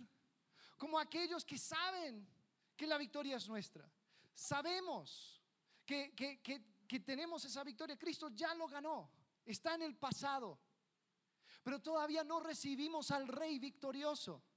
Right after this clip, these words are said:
Porque es cuando llega el ejército victorioso que, cuando, que, que, que realmente comienza la fiesta, ¿no? Todavía no recibimos a Cristo victorioso. Ya, ya, ya fue victorioso, ya fue exaltado, ya fue puesto y dado un nombre que es sobre todo nombre.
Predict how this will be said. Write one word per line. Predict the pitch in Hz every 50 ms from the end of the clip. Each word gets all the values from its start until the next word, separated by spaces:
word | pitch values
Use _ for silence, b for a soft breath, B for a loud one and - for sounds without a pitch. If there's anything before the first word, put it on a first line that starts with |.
| _ _ _ _ _ b b b b
Porque | _ 143 147 180
es | 180
cuando | - 202 190 185
llega | 175 190 233 269 240
el | 190
ejército | 170 - 226 214 - 180 175 165
victorioso | 165 160 - 180 175 214 240 - - -
que, | 175 156
cuando, | - 156 156 160 170 185 170
que, | - 175 160
que, | - 170 160 156
que | - 160
realmente | 160 180 180 170 180 190 180 180 151
comienza | - 156 160 185 170 -
la | 147 139
fiesta, | - 294 269 180 - 151 143
¿no? | 180 262 320 - _ - b b b b b b b b _ _ _ _ B B B B -
Todavía | - 277 302 294 302 320 320
no | 311 311 320 330
recibimos | 320 320 311 277 - - 254 254 226 277 302 320 285 247 - -
a | 233 - -
Cristo | - 269 302 262 - - - 226 214
victorioso. | 220 226 220 - 240 247 262 277 294 285 - - 262 196 139 - _ _ _ _ _ _ _ _ _ _ _ _ _ -
Ya, | 143 214 208 - - - 170
ya, | 147 175 180 175
ya | 180 180 180 147 139
fue | - - 196 277
victorioso, | 226 151 - 135 131 131 131 - - 208 254 _ _ _ _ B B B B B -
ya | 202 165
fue | - - 156 190 269
exaltado, | 254 - - 143 127 127 - 135 127 143 170 - - _ _ B B B B
ya | - 220 202
fue | - 208 247
puesto | - - - 214 208 208 - - 202
y | 196 170
dado | 175 180 185 190
un | 190 180 180
nombre | 185 196 202 185 175
que | -
es | 165
sobre | - 185 170 175
todo | 160 175 175 170
nombre. | 170 208 226 208 151 151